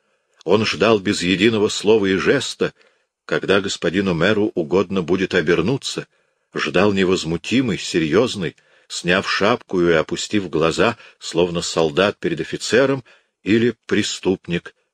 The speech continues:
перед судьёй. Все чувства и все воспоминания,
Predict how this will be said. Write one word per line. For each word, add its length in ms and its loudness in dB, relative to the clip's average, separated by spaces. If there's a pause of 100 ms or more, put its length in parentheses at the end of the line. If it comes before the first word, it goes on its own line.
перед 240 -2
судьёй. 480 -6 (1300)
Все 300 2
чувства 600 -2 (560)
и 100 0
все 300 2
воспоминания, 800 0